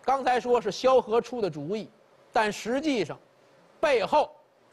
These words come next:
这主要的人物，幕后的推手是吕后，是吕氏。所以说这也是一个女人留下这么一句话：“生死一知己，存亡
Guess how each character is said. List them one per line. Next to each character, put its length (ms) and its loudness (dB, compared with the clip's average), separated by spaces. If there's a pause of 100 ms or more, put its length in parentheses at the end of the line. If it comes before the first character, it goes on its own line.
(1300)
这 160 0
主 400 -4
要 240 2
的 100 -2
人 240 -2
物， 140 -6 (580)
幕 280 -2
后 180 4
的 80 -2
推 300 0
手 440 0 (640)
是 180 -10
吕 220 -10
后， 220 -2 (420)
是 180 -10
吕 280 -12
氏。 220 -6 (720)
所 220 0
以 40 2
说 100 2
这 200 2
也 260 -8
是 240 -4
一 80 -2
个 120 -2
女 240 -12
人 180 -16 (1500)
留 200 0
下 140 0
这 140 -2
么 60 -8
一 120 -6
句 120 -6
话 240 -4 (300)
：“生 380 -2
死 240 -8
一 180 -6
知 240 -8
己， 380 -16 (180)
存 500 -8
亡 240 -2